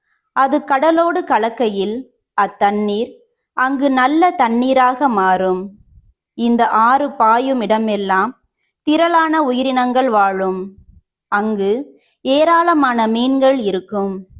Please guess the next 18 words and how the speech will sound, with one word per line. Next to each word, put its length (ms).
ஏனெனில் 760
இத்தண்ணீர் 760
பாய்ந்து 800
அங்குள்ள 640
நீரை 680
நல்ல 460
நீராய் 460
மாற்றும். 760
எனவே 840
அது 320
பாயும் 540
இடமெல்லாம் 720
யாவும் 680
உயிர் 340
வாழும்." 580
பல 300
வகையான 680
பழமரங்கள் 960